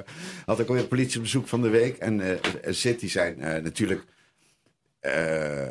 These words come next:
kijk, voor die fans is het fantastisch geweest. Jaren van ellende, zo nu en dan een beker, altijd vernederd. En opeens, bam, weet je wel, je bent de beste. Alleen, het punt is, die clubs zijn natuurlijk nooit gekocht vanwege het voetbal. Het is, eh, het, eh,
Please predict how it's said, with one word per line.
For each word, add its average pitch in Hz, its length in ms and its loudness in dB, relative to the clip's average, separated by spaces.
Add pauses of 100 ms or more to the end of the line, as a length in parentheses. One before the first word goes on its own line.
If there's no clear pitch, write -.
(220)
kijk, - 180 -10
voor 98 100 -2
die 87 80 -2
fans 113 360 -2
is 65 120 -6
het 98 120 -10
fantastisch - 520 -6
geweest. - 460 -10
Jaren 98 520 -2
van 85 240 -4
ellende, 87 380 -4
zo 87 120 -2
nu 92 120 -2
en 101 160 -2
dan 92 180 -2
een 92 140 0
beker, 87 400 0
altijd 85 300 -4
vernederd. 87 580 0
En 92 100 0
opeens, 95 400 0
bam, 113 480 0 (340)
weet 143 260 4
je 123 100 4
wel, 139 220 4
je 135 100 4
bent 143 200 0
de 120 60 -10
beste. 143 440 0 (300)
Alleen, 110 420 4 (180)
het - 120 -6
punt 135 280 2
is, 85 280 0
die 110 160 -2
clubs 107 260 2
zijn 92 140 0
natuurlijk 92 300 -2
nooit 104 200 0
gekocht - 340 -4
vanwege 82 320 0
het 82 80 -6
voetbal. 80 400 -2
Het 78 120 -8
is, 76 200 -2
eh, 71 200 -2 (160)
het, 67 300 -4
eh, - 160 -8